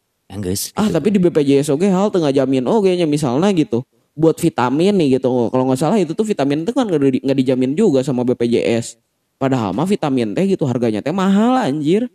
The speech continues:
Speaker 1: Iya.
Speaker 2: Iya, dan itu teh gitu kan salah satu kebutuhan kita gitu kan. Kalau emang mau, kalau emang mereka mau ker-,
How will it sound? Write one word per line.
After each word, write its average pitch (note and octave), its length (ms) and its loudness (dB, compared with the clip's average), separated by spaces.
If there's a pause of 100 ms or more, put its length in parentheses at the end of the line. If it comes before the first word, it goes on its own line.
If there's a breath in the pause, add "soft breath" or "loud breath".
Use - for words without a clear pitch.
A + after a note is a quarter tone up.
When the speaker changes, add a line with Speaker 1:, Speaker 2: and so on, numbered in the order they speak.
(140)
Speaker 1:
Iya. E2+ 340 -10 (1300)
Speaker 2:
Iya, F#3+ 260 2
dan D3 160 0
itu D3+ 160 2
teh A3+ 140 -2
gitu A3+ 160 0
kan C4 160 -4
salah C#4 180 -2
satu G#3 180 -2
kebutuhan C3+ 500 -2
kita C#3+ 480 -2
gitu D3 200 2
kan. C#3 140 -2
Kalau C#3+ 260 0
emang D#3+ 220 2
mau, D3+ 340 2 (320 soft breath)
kalau C#3+ 140 0
emang D#3 240 0
mereka D#3 280 -2
mau D#3 200 2
ker-, D#3+ 240 -4